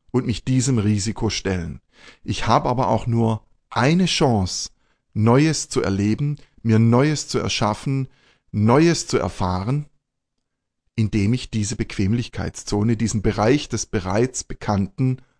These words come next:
verlasse. Für junge Leute von heute ist es schwierig, weil sie damit aufwachsen, gerade in sozialen Medien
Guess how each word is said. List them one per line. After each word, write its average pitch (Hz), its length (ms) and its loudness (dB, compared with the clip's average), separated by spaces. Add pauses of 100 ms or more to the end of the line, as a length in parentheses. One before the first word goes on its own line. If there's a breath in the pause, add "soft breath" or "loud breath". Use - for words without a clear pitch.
(100)
verlasse. 101 720 -2 (1300 loud breath)
Für 113 120 -2
junge 135 280 6
Leute 139 280 4
von 117 200 0
heute 117 280 2
ist - 240 -4
es 117 60 -4
schwierig, 139 640 -2 (220)
weil 104 280 2
sie 147 160 0
damit 113 280 0
aufwachsen, 127 800 -2 (180)
gerade 120 460 2
in 123 100 0
sozialen 98 640 0
Medien 101 500 -2